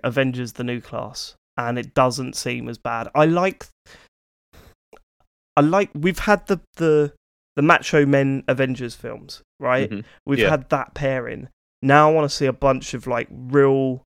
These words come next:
Speaker 1: I wanna see real progression.
Speaker 2: Yeah.
Speaker 1: Because I think, you know, Captain America, as brilliant as he was, I am not saying that the route that they, they're clearly going down now would be better than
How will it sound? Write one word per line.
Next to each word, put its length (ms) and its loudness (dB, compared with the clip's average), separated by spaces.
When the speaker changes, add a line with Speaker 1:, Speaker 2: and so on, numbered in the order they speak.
Speaker 1:
I 80 2
wanna 160 4
see 220 -2
real 340 4
progression. 680 -8
Speaker 2:
Yeah. 140 4
Speaker 1:
Because 180 0
I 80 0
think, 380 -2
you 120 2
know, 300 0
Captain 320 -2
America, 580 0
as 80 -4
brilliant 320 -2
as 100 -6
he 60 -8
was, 260 0
I 140 4
am 200 2
not 220 2
saying 600 -2
that 140 0
the 80 2
route 260 0
that 140 4
they, 240 0
they're 240 -2
clearly 340 -2
going 280 0
down 200 -2
now 380 -6
would 280 0
be 100 -2
better 500 -4
than 400 -4